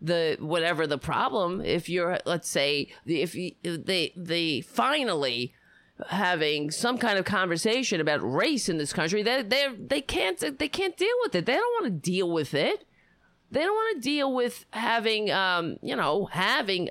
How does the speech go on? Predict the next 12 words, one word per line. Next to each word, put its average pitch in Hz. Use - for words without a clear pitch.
a, 165
the, 165
a 160
country 196
that 135
finally 202
recognizes 147
its 165
racist 180
ass 165
history 160
and, 165